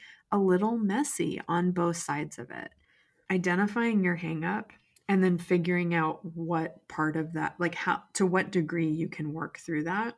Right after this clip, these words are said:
I think really is the first step before going to your partner and saying, "Hey, can we try to find a balance with this thing? These are my concerns around it." And also having that space is to, to recognize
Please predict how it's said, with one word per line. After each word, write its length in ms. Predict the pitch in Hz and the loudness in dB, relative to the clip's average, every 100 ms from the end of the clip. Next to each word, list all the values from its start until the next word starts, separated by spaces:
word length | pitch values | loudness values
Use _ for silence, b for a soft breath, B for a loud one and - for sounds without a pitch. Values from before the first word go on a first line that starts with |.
| _ _ B B B B 190 | _ _ B B B B 0
I 80 | |
think 220 | 185 202 180 | 4 6 8
really 300 | 185 180 156 | 8 6 4
is 180 | 165 | 0
the 120 | 156 156 | 0 -4
first 340 | 165 156 147 | -2 -2 -2
step 340 | - 156 143 | -2 -2 -2
before 360 | - 160 - 156 | -6 -6 -2 -2
going 380 | 151 147 143 147 | -2 -2 -2 -4
to 160 | - | -4
your 140 | 147 139 | -4 -4
partner 440 | 143 143 - 139 | -4 -4 -4 -4
and 160 | 135 139 | -4 -6
saying, 300 | 135 123 165 | -6 -4 -4
"Hey, 360 | 208 226 175 | -2 0 0
can 240 | 156 - 160 | 0 -4 0
we 160 | 175 | 0
try 240 | 185 185 165 | 0 2 2
to 100 | 151 | 0
find 340 | - 143 151 | -4 -4 -6
a 60 | 170 | -8
balance 520 | - - - - - | -8 -8 -8 -10 -12
with 140 | 196 | -14
this 220 | - - - | -14 -12 -10
thing? 300 | - - B B B B - | -10 -12 B B B B -10
These 420 | 151 190 208 214 | 0 4 6 6
are 120 | 214 | 4
my 260 | 175 170 165 | 2 0 -2
concerns 680 | 175 156 - 151 143 139 | -4 -6 -4 -4 -2 -4
around 420 | 139 101 73 - 62 | -6 -6 -8 -10 -8
it." 280 | 85 - B B B | -8 -10 B B B
And 520 | 190 202 170 180 233 - - - _ _ _ _ _ - | 2 4 6 4 0 -4 -10 -16 _ _ _ _ _ -2
also 460 | 247 254 - 254 247 | 0 0 2 4 4
having 460 | 214 214 214 214 | 2 0 2 2
that 240 | 196 185 - | 2 -2 -4
space 440 | - 262 226 - | -4 -2 -2 -4
is 320 | 180 - - - - | -4 -6 -8 -10 -6
to, 160 | - 175 | -4 -4
to 320 | - - 185 | -6 -4 0
recognize 1040 | 202 233 202 170 160 151 151 165 165 | 2 0 0 0 0 -2 -2 -6 -8